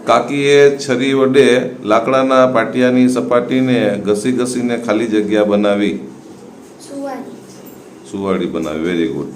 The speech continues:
Speaker 1: અમોદ બે નાનકડા ખાલી જગ્યા ડાયનાસોર તરફ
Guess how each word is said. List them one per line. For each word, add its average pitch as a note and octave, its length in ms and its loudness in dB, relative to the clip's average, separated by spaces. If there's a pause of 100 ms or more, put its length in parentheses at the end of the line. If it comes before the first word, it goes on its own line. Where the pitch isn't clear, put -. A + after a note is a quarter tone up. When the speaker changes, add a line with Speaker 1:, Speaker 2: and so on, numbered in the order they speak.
(880)
Speaker 1:
અમોદ C3 380 2 (540)
બે A#2+ 240 2
નાનકડા B2+ 580 4
ખાલી B2+ 260 0
જગ્યા B2 680 2 (200)
ડાયનાસોર B2 760 2
તરફ A2 380 0